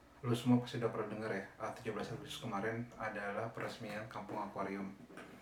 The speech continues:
Eh, di mana Kampung Akuarium adalah, oh ya, kalau ada yang nanya, em,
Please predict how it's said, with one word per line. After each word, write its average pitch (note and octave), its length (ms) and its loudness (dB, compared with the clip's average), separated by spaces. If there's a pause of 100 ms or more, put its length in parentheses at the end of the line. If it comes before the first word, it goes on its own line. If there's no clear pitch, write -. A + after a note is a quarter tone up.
(320)
Eh, G2 460 0
di G#2 80 -4
mana G#2+ 320 2
Kampung A#2+ 240 -2
Akuarium G#2+ 480 0
adalah, G#2+ 320 2
oh B2 100 8
ya, A2 140 12 (400)
kalau A2+ 240 2
ada G#2+ 100 -2
yang A2 220 -2 (1080)
nanya, A2 460 0 (640)
em, G#2+ 480 0